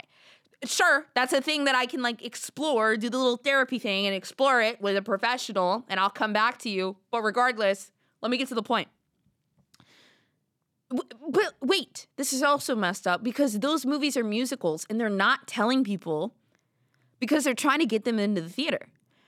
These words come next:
But if you don't like musicals, what's worse than paying eighteen fifty,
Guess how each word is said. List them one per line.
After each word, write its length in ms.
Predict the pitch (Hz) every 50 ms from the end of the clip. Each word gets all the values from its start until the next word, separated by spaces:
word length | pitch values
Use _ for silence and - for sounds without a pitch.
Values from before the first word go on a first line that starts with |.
| _ _ _ _ _ _ _ _ _ _
But 240 | - 277 262 240 - _
if 220 | - 269 269 - 247
you 320 | 220 240 285 320 330 262
don't 500 | 202 180 254 247 285 302 320 330 - -
like 340 | 262 269 269 277 269 - _
musicals, 920 | 226 233 240 269 302 349 311 - 349 - - 233 196 190 202 226 - - _ _ _ _ _ _ _
what's 440 | - 214 226 226 277 349 - - -
worse 640 | 214 196 202 247 302 320 226 185 294 359 - - - - _ _ _ _ _ _ _ _
than 200 | - 302 302 311
paying 540 | - - 285 330 320 330 330 320 294 277 277 _ _ _ -
eighteen 800 | 285 339 359 339 - _ - - 311 311 320 320 302 269 262 - _ _ _ _
fifty, 720 | 320 349 415 - - _ - 311 269 254 285 330 330